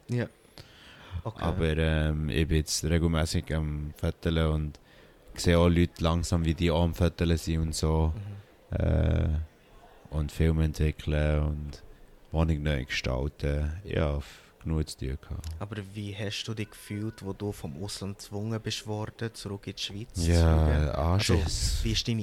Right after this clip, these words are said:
Speaker 1: Einstellung gewesen, aber?
Speaker 2: Anschiss, aber
Speaker 1: Ich meine, hat sie eher mehr angeschissen oder bist du
Speaker 2: Ja,
Speaker 1: gleich
Speaker 2: s-
Speaker 1: im, in the back of your mind auf eine Art froh, dass du da bist?
Speaker 2: Ja, jetzt schon.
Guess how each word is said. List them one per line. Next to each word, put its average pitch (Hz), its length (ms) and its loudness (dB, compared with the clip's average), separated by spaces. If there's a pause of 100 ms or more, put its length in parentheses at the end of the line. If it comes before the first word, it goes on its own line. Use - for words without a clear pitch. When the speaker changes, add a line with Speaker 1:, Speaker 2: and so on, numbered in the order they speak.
Speaker 1:
Einstellung 104 400 -4
gewesen, 85 200 -8
aber? 69 200 -12 (320)
Speaker 2:
Anschiss, 92 480 2
aber 82 240 0
Speaker 1:
Ich 104 80 2
meine, 101 100 0
hat 98 80 -2
sie 110 200 -4
eher 107 120 -6
mehr 98 300 -8
angeschissen 95 560 -8
oder - 100 -12
bist - 480 -6 (380)
du 101 80 4
Speaker 2:
Ja, 92 120 8
Speaker 1:
gleich 120 160 2
Speaker 2:
s- - 200 -4
Speaker 1:
im, 110 280 -4 (380)
in 113 140 -4
the 110 60 -2
back 107 220 0
of 104 120 -4
your 101 160 -2
mind 98 380 -4 (460)
auf - 160 -12
eine 98 120 -2
Art 90 260 -4
froh, 85 320 -6
dass - 220 -14
du - 120 -14
da - 160 -12 (140)
bist? - 260 -14 (720)
Speaker 2:
Ja, 85 300 2
jetzt 98 300 2
schon. 85 680 8